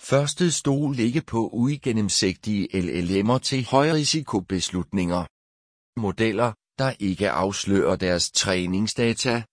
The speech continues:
kernetilpasningsinstruktioner eller moderationspolitikker, bør ikke bruges til at informere politik, lovhåndhævelse,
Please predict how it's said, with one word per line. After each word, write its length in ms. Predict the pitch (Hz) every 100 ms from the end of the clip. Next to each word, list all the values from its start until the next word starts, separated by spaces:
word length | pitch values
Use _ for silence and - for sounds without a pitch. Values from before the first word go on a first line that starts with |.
| _ -
kernetilpasningsinstruktioner 2250 | 104 92 123 - 127 113 95 87 - 101 95 - 98 95 - 92 - - 90 87 92 -
eller 240 | 90 82
moderationspolitikker, 1700 | 80 80 95 90 90 87 147 151 143 - 98 90 87 - 92 85 85 82 _ _
bør 180 | 98 95
ikke 340 | 76 92 95
bruges 520 | 107 92 90 87 95 -
til 160 | -
at 260 | 95 87 -
informere 760 | 90 87 - 131 120 90 82 92
politik, 680 | 92 82 82 - 143 - - _ -
lovhåndhævelse, 1200 | 101 90 101 95 95 90 110 123 113 123 127 113